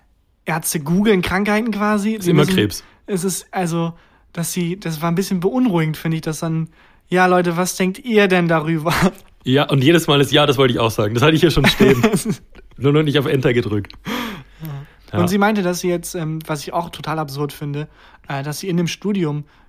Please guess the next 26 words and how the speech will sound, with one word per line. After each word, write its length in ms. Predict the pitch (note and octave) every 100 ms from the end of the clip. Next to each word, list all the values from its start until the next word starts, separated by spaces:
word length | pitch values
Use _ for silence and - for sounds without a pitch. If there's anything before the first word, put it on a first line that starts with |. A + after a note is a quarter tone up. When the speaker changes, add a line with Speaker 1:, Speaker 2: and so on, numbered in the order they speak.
| -
Speaker 1:
quasi 320 | - D#3 D#3
mit 160 | D#3+ F3
Leichenteilen 600 | D#3+ A#3 B3 D#3 C#3+ C#3
hantieren, 340 | C#3+ - C#3+
also 180 | D3 C#3+
mit 140 | D3+ E3
echten 300 | F3+ - G3+
Knochen 400 | F#3+ G3+ D#3+ C3+ _ _ - -
von 60 | -
Speaker 2:
Okay. 60 | E3
Speaker 1:
echten 260 | F#3+ -
Menschen 340 | F3+ G3+ G3 E3
und 140 | D3+
da 120 | D#3+
dann 200 | E3+ E3+
halt 260 | D#3+ E3+ E3
das, 300 | D#3+ D#3+ -
das 220 | - D#3
Skelett 300 | - E3+ F#3
studieren. 480 | - D#3 C3+ C#3 C3 - _ _ _ _ _
Speaker 2:
Ja. 420 | G#2 G2 F#2 A#2+ -
Speaker 1:
Was 120 | D3
mega 400 | D3 E3 G#3 E3
absurd 380 | D3+ C#3 D#3 C3+
ist. 240 | C3 - _ _ _ _ _ _ -
Speaker 2:
Ähm, 380 | A#2+ A2 G#2+